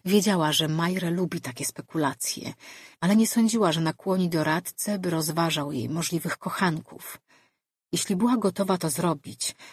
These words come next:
to jak daleko jeszcze się posunie, by zaspokoić ciekawość?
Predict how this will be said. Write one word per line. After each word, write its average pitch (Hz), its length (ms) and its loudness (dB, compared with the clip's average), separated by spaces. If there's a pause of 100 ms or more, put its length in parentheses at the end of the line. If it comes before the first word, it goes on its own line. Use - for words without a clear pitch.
(160)
to - 120 -4
jak 214 160 2
daleko 185 460 0
jeszcze 202 320 -4
się - 140 -4
posunie, 151 580 -2
by 151 100 -4
zaspokoić 175 680 0
ciekawość? - 920 -6